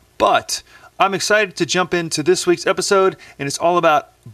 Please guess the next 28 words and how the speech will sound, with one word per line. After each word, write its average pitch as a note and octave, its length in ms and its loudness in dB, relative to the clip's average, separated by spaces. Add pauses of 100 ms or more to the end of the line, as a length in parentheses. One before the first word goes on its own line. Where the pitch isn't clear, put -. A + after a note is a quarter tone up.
budgeting F3 420 0
our C#3 140 0
time D3+ 440 -2
as C3+ 160 -6
an C3 60 -10
independent B2+ 480 -8
artist. A#2 320 -4
I D#3+ 80 -4
think G#3+ 180 -6
that G#3+ 120 -6
there's D#3+ 180 0
a D3 140 -6
bunch G3 680 -4
of C3+ 220 -6
different E3+ 400 0 (120)
aspects C#3 560 -4
and C3+ 140 -14
elements C#3 520 -4
to - 200 -6
being D3 200 -4
an B2+ 180 -10
artist D3 420 -2 (300)
that - 100 -2
we A#3+ 100 4
all A#3 200 2
know F3+ 180 2
about, D#3+ 400 2 (320)
and E3 380 -2